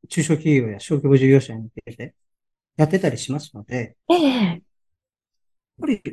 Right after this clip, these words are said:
Speaker 1: それをやはり
Speaker 2: うん。
Speaker 1: 知る機会、
Speaker 2: ああ。
Speaker 1: 行政側から、
Speaker 2: うんうん。
Speaker 1: 公的機関からはですね、お知らせする機会っていうのをですね、
Speaker 2: うん、うん。
Speaker 1: やっぱりなんとかこうパイプ役になれればと。
Speaker 2: はい。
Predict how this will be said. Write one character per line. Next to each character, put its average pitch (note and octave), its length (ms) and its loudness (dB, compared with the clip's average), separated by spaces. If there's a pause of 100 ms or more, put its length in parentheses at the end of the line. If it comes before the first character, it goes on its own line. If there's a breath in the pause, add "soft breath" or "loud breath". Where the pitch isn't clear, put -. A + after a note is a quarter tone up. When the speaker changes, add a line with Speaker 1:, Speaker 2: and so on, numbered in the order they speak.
(120)
Speaker 1:
そ - 180 0
れ G3 100 10
を G3 120 12
や E3+ 120 8
は F3+ 100 0
り C3 260 0 (280)
Speaker 2:
う A3+ 560 6
ん。 - 20 10
Speaker 1:
知 F3 240 10
る A#3+ 100 8
機 - 160 -4
会、 A#3+ 360 2 (300)
Speaker 2:
あ - 420 -6
あ。 - 20 -20 (760)
Speaker 1:
行 G#3+ 120 -2
政 G#3 220 2
側 E3 160 0
か D#3 80 -4
ら、 C3+ 200 -4 (420)
Speaker 2:
う F#4 60 6
ん - 20 8
う - 40 8
ん。 - 20 4
Speaker 1:
公 D#4 80 6
的 C4+ 180 8
機 - 60 -4
関 G3+ 140 -2
か G#3 100 -2
ら A#3 80 2
は G#3+ 80 6
で B2 80 -4
す - 120 -12
ね、 A#2 200 -6
お D3 80 -4
知 - 100 -4
ら E3 80 2
せ D#3 140 0
す D3+ 160 -4
る C3+ 100 -2
機 - 140 -20
会 B2+ 220 -12
っ G#3+ 40 -12 (180)
て C4 100 -6
い - 20 -2
う A3 80 0
の B3+ 100 0
を C4+ 40 -6
で - 120 -16
す - 160 -20
ね、 - 100 -10
Speaker 2:
う G#3+ 40 -2
ん、 - 0 -
う G#3 40 4
ん。 F#3+ 100 6
Speaker 1:
や E3+ 40 4
っ E3 40 2 (1200)
ぱ E3+ 60 -4
り D#3 80 0
な G3+ 60 4
ん G#3 40 2
と E3+ 80 -8
か - 80 -12
こ C3 140 0
う - 60 -12
パ F3 100 8
イ F3 40 4
プ E3+ 60 0
役 D#3 160 4
に D3 80 6
な C#3 80 2
れ B2+ 100 -2
れ G#2+ 60 -6
ば - 100 -14
と。 F#2+ 100 -18
Speaker 2:
は - 40 -18
い。 - 40 -20